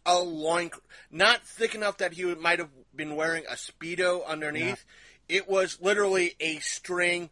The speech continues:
Speaker 1: loincloth.
Speaker 2: Oh, no.
Speaker 1: I had to turn to the person behind me dressed as, uh, Elsa from Frozen going, "I ha-, I'm sorry I have to stare at you because of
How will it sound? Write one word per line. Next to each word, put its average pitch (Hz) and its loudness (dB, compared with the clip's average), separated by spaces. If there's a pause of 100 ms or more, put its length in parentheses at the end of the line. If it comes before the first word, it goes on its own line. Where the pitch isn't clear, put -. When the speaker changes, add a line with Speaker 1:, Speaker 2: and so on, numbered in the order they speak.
(300)
Speaker 1:
loincloth. 139 0
Speaker 2:
Oh, 131 -10
no. 127 -14 (720)
Speaker 1:
I 196 8
had 226 6
to 202 -6
turn 202 -6
to 196 -8
the 170 -6
person 196 -8
behind 175 -4
me 165 -8
dressed 165 -2
as, 151 -2
uh, 135 0 (1300)
Elsa 180 4
from 143 -12
Frozen 170 0
going, 139 0 (580)
"I 170 8
ha-, 170 0 (100)
I'm 151 2
sorry 202 4
I 185 6
have 180 0
to 170 -16
stare 180 2
at 175 -6
you 170 -2 (360)
because 170 0
of 151 2